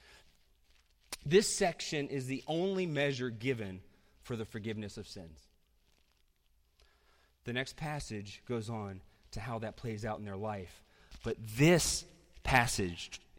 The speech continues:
trusting in Christ and receiving the Holy Spirit,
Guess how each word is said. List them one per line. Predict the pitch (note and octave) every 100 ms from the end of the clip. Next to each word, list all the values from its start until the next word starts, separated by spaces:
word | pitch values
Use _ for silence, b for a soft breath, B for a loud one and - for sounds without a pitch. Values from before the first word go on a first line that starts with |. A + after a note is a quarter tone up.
| - -
trusting | - D#3 E3+ - D#3+ C#3
in | B2 G#2+
Christ | - C#3+ B2+ G2 E2 - - B B
and | A#2
receiving | G#2+ - C3+ B2 A#2
the |
Holy | A2 G#2+
Spirit, | G2+ - A2 F#2+ E2+